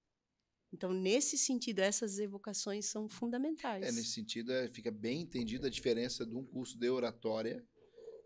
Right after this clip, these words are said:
Speaker 2: é, para um coach, de fato. Porque uma coisa é você, é aquilo que você falou, uma coisa é você falar bem. Outra coisa é você conseguir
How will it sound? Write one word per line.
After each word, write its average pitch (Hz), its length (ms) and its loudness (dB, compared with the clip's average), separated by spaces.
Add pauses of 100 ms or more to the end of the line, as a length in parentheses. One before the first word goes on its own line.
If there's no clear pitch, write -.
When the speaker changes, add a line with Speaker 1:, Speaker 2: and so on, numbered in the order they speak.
(120)
Speaker 2:
é, 104 300 -6
para 107 240 -2
um 113 140 -6
coach, 117 600 -4 (600)
de - 140 -16
fato. - 420 -10 (1200)
Porque - 220 -8
uma 110 180 0
coisa 110 240 -4
é - 20 -6
você, 170 480 -2 (200)
é 123 40 -6
aquilo 123 240 -8
que - 80 -14
você 131 280 -6
falou, 156 280 -4
uma 110 140 -6
coisa 120 240 -6
é - 20 -6
você 143 240 -6
falar 156 320 2
bem. 113 400 -2 (1000)
Outra - 160 -12
coisa 110 220 -4
é - 20 -8
você 123 220 -6
conseguir 131 920 -8